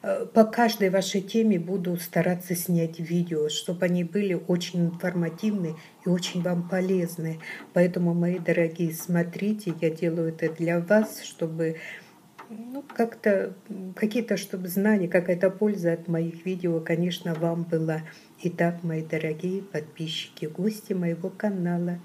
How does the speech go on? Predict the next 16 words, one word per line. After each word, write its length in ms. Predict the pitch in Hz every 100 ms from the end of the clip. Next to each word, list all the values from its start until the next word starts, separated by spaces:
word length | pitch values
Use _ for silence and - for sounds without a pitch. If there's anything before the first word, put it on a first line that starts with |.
| - -
кто 240 | - -
зашел 460 | 170 190 180 269 277
и 60 | 208
не 160 | 196
подписался, 920 | 233 170 160 - 156 - 170 170 - 175 - - -
не 100 | 180
забудьте 560 | 175 254 180 170 -
подписаться, 800 | 208 208 - 208 - 170 160 -
будет 260 | 170 175 175
очень 300 | 269 - 170
много 280 | 165 185 160
интересного. 920 | 151 147 - 156 170 - 170 170 175 - - - - -
И 80 | 175
все, 340 | 170 - 196 233
мои 240 | 226 175
дорогие 640 | 170 160 170 165 - 156